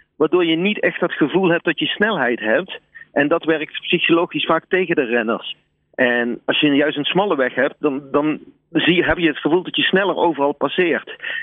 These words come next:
En met klimmen ligt die snelheid toch al een stuk lager. Dus daardoor is dat bij, bij de renners werkt dit toch wel, eh, een beetje, eh,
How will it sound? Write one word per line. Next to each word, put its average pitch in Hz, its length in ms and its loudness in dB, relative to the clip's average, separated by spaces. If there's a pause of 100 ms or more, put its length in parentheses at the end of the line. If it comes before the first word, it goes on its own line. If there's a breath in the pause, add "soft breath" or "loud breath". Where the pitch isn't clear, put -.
(120 loud breath)
En 131 520 0
met 143 200 0
klimmen 160 300 2
ligt 143 200 0
die 147 80 -2
snelheid 143 380 0
toch 156 140 0
al 139 100 2
een 120 60 0
stuk 143 260 0
lager. 143 560 0 (440 loud breath)
Dus 135 300 0 (180)
daardoor 156 440 0
is 156 100 -2
dat 170 140 -2
bij, 160 120 2
bij 147 140 0
de 151 80 -2
renners 151 260 -2
werkt 135 240 -2
dit 170 120 2
toch 165 220 0
wel, 151 260 2
eh, 143 60 2 (300)
een - 300 -2
beetje, 180 400 0
eh, 147 440 0